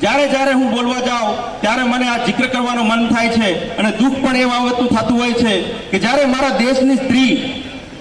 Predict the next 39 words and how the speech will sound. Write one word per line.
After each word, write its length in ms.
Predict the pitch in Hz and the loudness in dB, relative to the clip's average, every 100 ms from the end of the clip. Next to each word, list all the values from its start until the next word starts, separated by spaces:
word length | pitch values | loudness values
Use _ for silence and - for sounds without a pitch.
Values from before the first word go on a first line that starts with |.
| - | -4
હમણાં 300 | 196 262 269 | -2 0 2
જ 100 | 254 | 0
એક 80 | 262 | 0
સ્ત્રી 240 | - 247 | 2 2
બોલી 300 | 233 240 247 | 2 2 2
છે, 140 | 247 | 2
બાર-, 840 | 240 226 226 220 - - - - 156 | 0 0 0 -2 -6 -10 -12 -8 -4
મર્યાદા 540 | 156 185 254 277 277 | -2 0 2 2 0
છે, 160 | 269 262 | 0 0
હું 140 | 254 | 2
નામ 220 | 247 254 | 0 0
સાથે 260 | 233 240 247 | 0 0 0
નહીં 160 | 233 240 | 0 0
બોલું 280 | 226 233 | 0 0
કારણ 200 | 226 226 | 0 0
કે 200 | 220 220 214 - - - - - | -2 -2 -4 -8 -12 -14 -16 -10
સોશિયલ 360 | - 214 240 233 | -4 -2 0 0
મીડિયાનું 360 | 220 226 220 208 | 0 0 0 0
અને 180 | 208 | 0
સરસ 260 | 202 214 220 - | 0 -2 -4 -4
મજાનું 420 | 214 214 208 - | -2 -2 -4 -2
પ્લેટફોર્મ 420 | 208 208 214 208 | -2 0 -2 -2
છે 80 | - | -6
એટલે 200 | 202 202 | -2 -2
મારી 220 | 190 190 | 0 0
મર્યાદા 460 | 185 202 254 254 220 - | 0 0 0 0 0 0
છે, 120 | 165 131 - - - - 233 285 - - - - | -2 -2 -10 -12 -14 -6 -2 -2 -4 -10 -14 -2
હું 140 | 185 | 0
નામ 240 | 190 226 220 | 2 2 2
સાથે 240 | 226 240 | 0 0
તો 120 | 233 | 0
નહીં 380 | 220 262 220 202 | 0 2 0 0
પણ 140 | 208 | 0
વિસ્તાર 360 | 190 202 240 226 | 0 0 0 0
કહું, 340 | - 247 214 160 - - | 0 0 0 0 -4 -4
થરાદ 280 | - 226 254 | -2 0 0
બાજુની 420 | 240 233 233 233 | -2 0 0 2
એક 180 | 233 - | 0 0
બેન 300 | 220 254 180 | 0 0 0